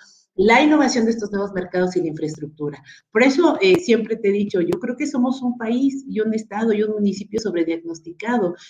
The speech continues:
Ya nos dijeron qué es lo que tenemos que hacer, hacia dónde tenemos que caminar y, ojo, no dejar a un lado el tema del Estado de Derecho. El Estado de Derecho es muy importante para generar certidumbre en los mercados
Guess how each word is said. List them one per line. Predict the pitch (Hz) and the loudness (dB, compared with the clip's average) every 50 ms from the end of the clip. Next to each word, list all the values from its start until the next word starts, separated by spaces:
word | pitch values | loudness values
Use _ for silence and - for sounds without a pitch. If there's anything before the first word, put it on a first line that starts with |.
| _ _ _ | _ _ _
Ya | - 294 311 311 311 - - - | 0 2 2 2 2 0 0 2
nos | 233 233 214 190 | 4 4 4 2
dijeron | - 214 190 - - 311 302 311 277 240 226 226 | 2 -2 -6 -4 0 2 2 2 2 2 0 2
qué | - 214 208 | 4 4 4
es | 202 196 | 4 2
lo | 185 180 | 0 -4
que | - 175 | -6 -6
tenemos | 170 - 165 165 175 175 175 175 180 175 175 170 165 170 - - _ _ _ _ _ _ _ | -2 -2 -2 -2 0 0 0 0 0 0 0 0 -2 -4 -6 -12 _ _ _ _ _ _ _
que | - 180 | -2 0
hacer, | 165 - - 185 202 202 202 196 | 0 2 2 2 2 2 2 0
hacia | 190 185 - 214 180 180 | -2 0 0 0 0 2
dónde | 196 220 233 247 | 2 4 4 4
tenemos | 240 226 196 190 190 196 196 196 196 | 4 2 -2 -2 -2 -2 -4 -4 -2
que | 196 180 175 | -4 -4 -2
caminar | 170 165 160 165 165 180 190 196 196 202 196 | -2 -4 -4 -2 -2 -2 -2 -2 -4 -4 -2
y, | 196 196 202 | 2 4 6
ojo, | 208 208 196 185 | 6 6 4 4
no | 208 233 254 | 2 0 0
dejar | 254 240 233 233 214 | 0 -2 -2 -2 -2
a | 208 | 0
un | 202 196 | 0 0
lado | 190 190 190 | 0 0 0
el | 185 180 - | 0 -2 -2
tema | 180 175 180 175 | -2 -4 -2 -2
del | 170 160 151 | -2 -2 -4
Estado | - - - 160 156 151 | -4 -6 -4 -2 0 2
de | 151 147 143 | 2 2 0
Derecho. | 135 127 135 131 - - 147 151 - _ _ _ _ _ _ - | 0 -2 -6 -8 -10 -14 -20 -20 -20 _ _ _ _ _ _ -4
El | 180 185 | -4 -2
Estado | 180 220 220 220 220 | -2 0 2 4 4
de | 214 202 | 6 6
Derecho | 202 208 202 - 226 | 6 4 4 4 6
es | 202 | 6
muy | 208 214 220 | 8 8 6
importante | 214 208 208 196 196 - 208 214 208 202 | 6 4 2 0 0 0 0 -2 -2 0
para | - 190 175 175 | -2 -2 -2 0
generar | - 185 180 180 180 180 180 | 0 0 0 2 0 0 0
certidumbre | - 202 208 196 175 165 165 170 170 170 180 | -2 -4 -2 -2 0 0 2 2 2 2 0
en | 175 180 | 2 2
los | 185 185 202 | 0 0 0
mercados | 214 208 214 - 233 214 190 180 202 247 247 - | -2 -2 0 0 2 2 2 2 0 -2 -6 -10